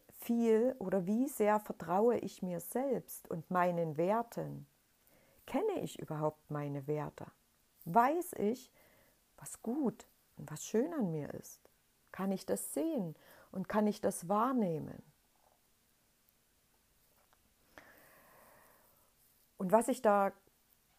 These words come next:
wirklich, wirklich sehr oft in meiner Praxis, mit, in der Arbeit mit Menschen mit Eifersucht bemerke, ist, dass diese Menschen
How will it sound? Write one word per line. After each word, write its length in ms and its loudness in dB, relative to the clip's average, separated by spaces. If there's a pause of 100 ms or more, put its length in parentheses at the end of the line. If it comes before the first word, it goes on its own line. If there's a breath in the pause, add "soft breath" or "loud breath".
(340)
wirklich, 600 4
wirklich 360 0
sehr 440 4
oft 260 -2
in 160 -6
meiner 260 -4
Praxis, 800 -4
mit, 220 -10
in 240 -8
der 160 -2
Arbeit 600 2
mit 360 -8
Menschen 480 -4
mit 200 -2
Eifersucht 680 -4
bemerke, 580 0
ist, 400 -2 (880 soft breath)
dass 200 -14
diese 220 -4
Menschen 680 -2